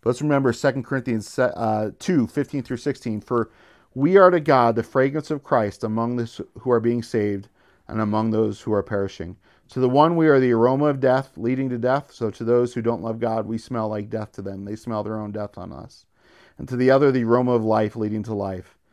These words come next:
And who is sufficient for these things?" That, man, being on this call with you guys, it's like an aroma of life to me to be able to, to spend time with you and see you and hear you pray and worship together. I think it's, it's so important, uh, especially in these last days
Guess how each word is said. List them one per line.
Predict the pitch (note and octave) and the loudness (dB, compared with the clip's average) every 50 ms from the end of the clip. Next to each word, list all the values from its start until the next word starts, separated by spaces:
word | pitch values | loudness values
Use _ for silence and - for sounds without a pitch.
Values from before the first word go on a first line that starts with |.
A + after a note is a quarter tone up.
| _ _ _ _ _ _ | _ _ _ _ _ _
And | - - | -14 -10
who | G#2 A#2+ B2 B2+ | -6 -2 -2 -2
is | B2+ A#2+ - | -2 -2 -4
sufficient | - G#2 - - G#2+ G#2 - - E2+ E2+ | -8 -10 -6 -4 -6 -6 -6 -8 -14 -12
for | - - F2 | -10 -8 -8
these | F2+ F2 - - | -8 -8 -10 -10
things?" | - F2+ F#2 G2 G2 - | -10 -8 -8 -8 -10 -10
That, | - F2+ - - _ _ _ _ _ _ _ _ | -12 -12 -12 -14 _ _ _ _ _ _ _ _
man, | - G#2+ A#2 A2 | -6 -4 0 2
being | B2+ C#3 D3+ | 2 4 4
on | D#3 D3+ C#3+ | 4 2 2
this | C3+ - | 0 -4
call | - - - C#3+ D3 C#3+ | -4 0 2 2 4 4
with | C3+ B2+ | 2 0
you | A#2+ A2 | -2 -4
guys, | G2+ G#2+ G#2 G2+ G2+ G2 | -4 -4 -4 -4 -6 -6
it's | G#2 G#2 | -8 -4
like | A#2 A2 A2 A2 - - | -2 -2 -2 -2 -6 -10
an | - G#2 | -10 -8
aroma | A2 G#2+ A2 A2+ A#2 B2+ C3 B2+ B2 | -8 -6 -4 -2 -2 -2 -2 -2 -2
of | A#2 A2 G#2 | -2 -4 -4
life | G#2+ G#2+ G#2+ A2 G2+ - - | -4 -4 -4 -6 -6 -8 -10
to | G2+ | -10
me | G2 G2+ | -8 -8
to | G2+ G2 | -6 -4
be | G#2+ | -4
able | A2 A2+ A2 | -4 -2 -2
to, | A2+ A2 G#2 G2 - _ _ _ _ _ _ _ _ | -2 -4 -6 -8 -12 _ _ _ _ _ _ _ _
to | - A#2 | -10 -10
spend | A2 - - C3 B2+ A#2 | -8 -4 -4 -4 -4 -4
time | - - B2+ C3 B2+ | -4 -4 -2 -2 -2
with | B2 A#2 A2 - | -2 -2 -2 -2
you | A2+ G#2 G2+ G2+ | -4 -4 -2 -4
and | G2+ G2+ | -6 -8
see | - - - C3 B2 B2 | -8 -6 -2 0 0 2
you | B2 A#2 G#2 G#2 | 2 0 0 -2
and | G#2+ G#2 | -2 -4
hear | A2 A#2+ B2 | -2 -2 0
you | A#2+ A#2 A2+ | 0 -2 -4
pray | - - A#2+ A#2 A2+ A2+ A2+ A2+ G#2+ | -2 -2 0 2 2 2 2 0 -2
and | G#2 G#2 G#2 | -2 -4 -2
worship | G#2+ A2+ A2+ A2 - A2 - - | -2 -2 -2 -4 -6 -10 -10 -8
together. | - G2+ G2 G2 F#2+ F#2 F#2 F#2 | -10 -8 -8 -6 -6 -6 -8 -8
I | F#2 | -8
think | - - F#2+ E2+ | -10 -10 -8 -8
it's, | A2 G2+ - - - _ _ _ _ _ _ _ _ _ _ | -8 -8 -8 -12 -20 _ _ _ _ _ _ _ _ _ _
it's | - - - | -10 -10 -4
so | - C3 B2 A#2 | 0 2 2 2
important, | A2+ A2+ A2+ A#2+ A2 G2+ F#2 F#2+ F#2 D2 - - _ - - | 0 -2 -2 0 0 0 -2 -4 -8 -12 -16 -20 _ -14 -12
uh, | A2 G#2 | -10 -10
especially | G#2 G#2+ - - C3+ B2 A2+ - C3+ B2 | -10 -8 -2 -2 -2 -2 0 -4 -4 -4
in | A#2 | -2
these | A2+ A2+ G#2+ G2+ G2+ | -2 -2 -2 -4 -4
last | A2 G#2 G#2 G2+ - - | -6 -6 -6 -6 -8 -6
days | - G2 G#2 G2+ G2+ G2 - - | -6 -4 -4 -4 -6 -8 -10 -16